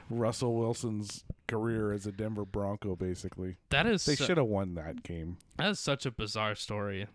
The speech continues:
Speaker 1: Yeah.
Speaker 2: And I, I don't, I actually feel bad for Russ. I don't think
Speaker 1: Yeah.
Speaker 2: this is fair.
Speaker 1: No, I know.
Speaker 2: Uh, but yeah, Chad Ryland, after, what was it, a couple weeks ago that he shanked the game, game
Speaker 1: Yeah.
Speaker 2: winning field goal.
Speaker 1: Right.
Speaker 2: But, uh, I guess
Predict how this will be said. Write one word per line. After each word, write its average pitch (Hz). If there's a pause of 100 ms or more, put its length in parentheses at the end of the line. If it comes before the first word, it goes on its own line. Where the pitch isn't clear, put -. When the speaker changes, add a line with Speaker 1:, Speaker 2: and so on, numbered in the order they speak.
(120)
Speaker 1:
Yeah. 85 (400)
Speaker 2:
And 123
I, 127
I 170
don't, 208
I 139
actually 214
feel 220
bad 113
for 110
Russ. 98
I 131
don't 160
think 202
Speaker 1:
Yeah. 101
Speaker 2:
this -
is 135
fair. 107 (100)
Speaker 1:
No, 107
I 98
know. 90 (960)
Speaker 2:
Uh, 120
but 143
yeah, 190
Chad 135
Ryland, 135
after, 120 (180)
what 175
was 151
it, 113
a 107
couple 127
weeks 143
ago 139
that 131
he 117
shanked 123 (200)
the 127
game, 127 (180)
game 120
Speaker 1:
Yeah. 110
Speaker 2:
winning 127
field 135
goal. 143
Speaker 1:
Right. 101 (300)
Speaker 2:
But, 120
uh, 110 (180)
I 113
guess 113